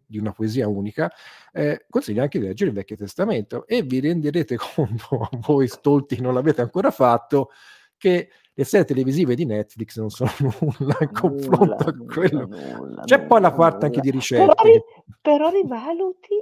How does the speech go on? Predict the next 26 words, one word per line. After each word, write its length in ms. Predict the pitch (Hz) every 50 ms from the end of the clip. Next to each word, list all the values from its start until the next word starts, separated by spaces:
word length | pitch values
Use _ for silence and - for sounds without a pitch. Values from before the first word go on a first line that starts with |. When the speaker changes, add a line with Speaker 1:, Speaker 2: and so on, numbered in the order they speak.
| - _ -
Speaker 2:
il 200 | 320 370 415 _
diavolo. 920 | _ - 156 - - - 127 127 131 139 127 127 143 160 185 185 170 _ _ _ _ _ _ _ _ _ _ _ _ -
Speaker 1:
<laughs> 40 | 294
Rivaluti 880 | 359 381 139 110 - - - 208 190 - - - 214 185 - - - 190
il 160 | 180 139 127
Speaker 2:
Rivaluti 360 | - 311 123 120 117 110 107 110
il 60 | 117
Speaker 1:
diavolo. 160 | 117 120 302
Speaker 2:
diavolo, 340 | 494 - 151 135 139 139 -
perché 320 | - - 381 381 - - 494
alla 200 | 494 539 554 539 -
fine 480 | 330 262 190 170 170 170 170 190 - _ _ - - _ _
in 180 | 240 277 311 311
tutto 280 | - 480 - 311 -
Speaker 1:
<laughs> 20 | -
Speaker 2:
questo 480 | - - - - - - _ - 285
ne 160 | 320 392 427 440
esce 220 | 440 - - 415
fuori 280 | 415 - 466 453 440 427
anche 240 | 427 427 - 427 440
come 300 | - 403 381 370 381 359
la 120 | 349 349
versione 640 | 349 349 349 330 - - - 370 339 359 349 330 _ _
buona, 480 | _ 320 330 302 175 143 139 147 143 180
quindi 380 | - - 320 247 196 156 165 156 - - - - - - _ _
chi 160 | - - 440